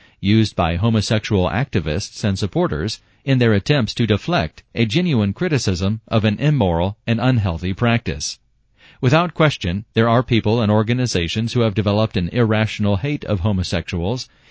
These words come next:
and who are prepared to use violent actions to inflict suffering upon them. However, the problem is that the homosexual rights activists have painted with the same brush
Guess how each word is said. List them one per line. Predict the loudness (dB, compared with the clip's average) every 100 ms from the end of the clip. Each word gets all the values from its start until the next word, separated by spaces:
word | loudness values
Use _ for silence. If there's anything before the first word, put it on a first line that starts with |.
| _
and | -4 0
who | 2
are | 2
prepared | 2 2 4 4
to | 2
use | 2 2 0
violent | -2 0 0
actions | -2 -4 -4 -4 -2
to | 0
inflict | 0 -2 -4
suffering | -4 -4 -2 -4
upon | -2 -2 -2 -2
them. | -6 -12 _ _ _ _
However, | 0 2 2 0 -4 -8 _ -6
the | -2
problem | -2 0 2 4
is | 2 0 -2
that | -2
the | 0
homosexual | 0 0 0 -2 -2 0 2 2
rights | 0 0 -2
activists | -2 -2 -4 -2 -4 -6 -14 -20 _ -4
have | -4 0
painted | 0 0 0 0
with | 0
the | 0 -2
same | 0 0 0
brush | 0 0 -2 -6